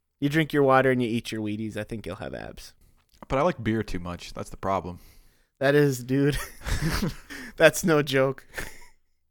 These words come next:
Speaker 2: I like having beers. And so now I have my little spare tire action. Growing into a full set of tires soon, I'm sure.
Speaker 1: And I genuinely don't think you can outlift that.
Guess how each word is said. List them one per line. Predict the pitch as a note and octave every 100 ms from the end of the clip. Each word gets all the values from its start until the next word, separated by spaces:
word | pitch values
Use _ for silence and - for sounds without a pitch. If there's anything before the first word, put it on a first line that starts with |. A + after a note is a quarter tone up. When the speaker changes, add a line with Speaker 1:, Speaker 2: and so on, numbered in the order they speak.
| _
Speaker 2:
I | C3
like | C3 -
having | D#3+ C#3+ C3
beers. | A#2 A2 F#2+ - - - - _ _ _ _
And | A2+ G2+
so | G#2 A2 G2+
now | G#2+ G#2
I | G#2
have | A2 G#2+
my | G#2+ G#2
little | G#2 G2 - _ _ _ _ _ _
spare | - A#2+ G#2
tire | - A2 G#2+ G#2+
action. | A2 - B2 C3 _ _ _ _ _ _ _ _ - _ _ _ _ _ _ _ _ _ _ _
Growing | A2+ A2 A2
into | G#2 A2+
a | G2
full | - G#2
set | - G#2+
of | G#2+
tires | A#2 G#2+ A2 -
soon, | A2 A#2
I'm | G2+
sure. | - A2+ C3 _ _ _ _ _ _ _ -
Speaker 1:
And | F#3
I | F#3
genuinely | F#3+ G#3 A3 G3
don't | D#3 D3+
think | D3
you | C#3+
can | C3
outlift | B2+ A#2+ B2 C3 -
that. | G2+ F#2